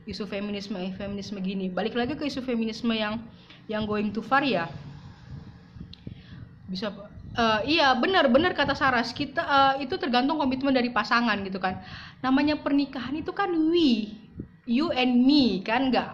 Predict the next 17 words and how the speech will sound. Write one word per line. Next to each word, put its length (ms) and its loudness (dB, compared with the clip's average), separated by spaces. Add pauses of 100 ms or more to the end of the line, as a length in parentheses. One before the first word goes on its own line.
ada 240 2
pernikahan 560 0
itu 160 -4
cuma 180 -4
satu 180 -6
orang 520 4
misalnya 400 0
kan. 320 0 (260)
Jadi 220 2
ada 240 -2
omong-omongan 840 2
di 80 2
situ 400 -2
ya, 180 0
Kak. 460 -8
Ya, 460 -2
sepe-, 240 -8